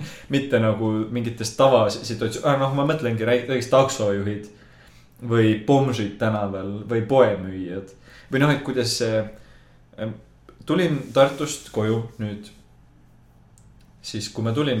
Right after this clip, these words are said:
enne, eelmisel reedel, eelmisel laupäeval hommikul. Ja kuna mul oli raske kott ja ma ei jaksanud, bussi ei läinud ilusti buss-, äh, rongijaama, siis mõtlesin, võtan takso. Ja siis, äh, jõuab minuni mingisugune noor härra.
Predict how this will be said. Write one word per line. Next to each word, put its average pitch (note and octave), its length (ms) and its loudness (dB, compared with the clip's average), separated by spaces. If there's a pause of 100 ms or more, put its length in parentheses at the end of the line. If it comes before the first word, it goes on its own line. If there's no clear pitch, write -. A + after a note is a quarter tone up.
enne, A2 260 -2 (340)
eelmisel A2+ 560 0 (200)
reedel, G2+ 460 -4
eelmisel A#2 400 0
laupäeval F2 480 0
hommikul. G2+ 460 -6 (320)
Ja B2 120 -6
kuna C3+ 280 2
mul B2+ 180 -2
oli D3+ 80 0
raske E3+ 360 0
kott D#3+ 340 0
ja A2 240 0
ma A2 120 -6
ei A#2 120 -2
jaksanud, A2 600 0
bussi C#3 400 -2
ei A2+ 140 0
läinud B2 280 -2
ilusti G#2+ 320 -4
buss-, A2 360 -8
äh, A#2 280 -4
rongijaama, C3 580 -2 (340)
siis - 200 -12
mõtlesin, C#3 240 -4
võtan B2+ 280 -2
takso. F#2 400 -8 (960)
Ja A2+ 120 -16
siis, A#2 280 -10
äh, B2+ 300 -2 (200)
jõuab C#3 300 -6
minuni C#3 300 -6
mingisugune C#3 480 -8
noor F3+ 240 2
härra. B2 300 0